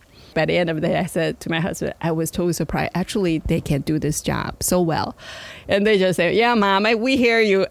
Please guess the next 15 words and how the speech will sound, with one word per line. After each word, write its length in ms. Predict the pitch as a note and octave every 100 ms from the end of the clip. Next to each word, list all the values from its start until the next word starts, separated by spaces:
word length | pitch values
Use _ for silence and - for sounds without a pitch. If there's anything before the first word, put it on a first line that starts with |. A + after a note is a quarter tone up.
| -
every 480 | A3 G#3+ F#3 G#3+
day 280 | G#3+ A3 G3+
talking 540 | - - C4 - F4 E4
<laughs> 0 |
about 440 | D4 B3 G3 F#3
tofu. 560 | - A3+ A3+ C#4+ A#3+ G#3+
I 120 | F#3
think 260 | G3+ G#3 G3
we 100 | G#3+
can 200 | D#4+ B3
talk 240 | C#4 -
about 260 | G3 F#3+ -
tofu 380 | F#3+ F3+ F#3
too." 320 | E3 - F3
<laughs> 40 | A#3+